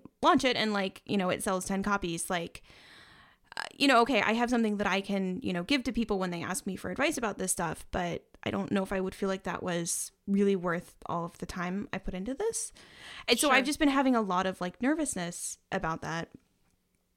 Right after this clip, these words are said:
Speaker 1: And I decided this morning, you know, I was like, "You know what? I'm gonna, like,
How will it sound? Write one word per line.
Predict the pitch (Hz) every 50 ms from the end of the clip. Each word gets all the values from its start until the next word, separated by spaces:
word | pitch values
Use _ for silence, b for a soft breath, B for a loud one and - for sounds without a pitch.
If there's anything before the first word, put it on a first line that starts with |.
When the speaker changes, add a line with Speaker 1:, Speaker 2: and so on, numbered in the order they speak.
| _ - - _ -
Speaker 1:
And | - 214 208 196 196 196 196 190 190 190 190 202 - - - - b b b b b b b b b b b b b b b b b _ _ _ _ _ _ _ _ _ _ _ _ _ _ _ _ _ _ - -
I | 247 240
decided | 240 262 254 - 269 262 247 262 262 226
this | 226 226 - -
morning, | 269 302 302 277 254 247 233 226 214
you | 185 214 220
know, | 208
I | 180 196
was | 208 208
like, | 214 202 202 -
"You | 240
know | 277 285
what? | - -
I'm | - 233 247
gonna, | 277 294 311 285
like, | 233 202 175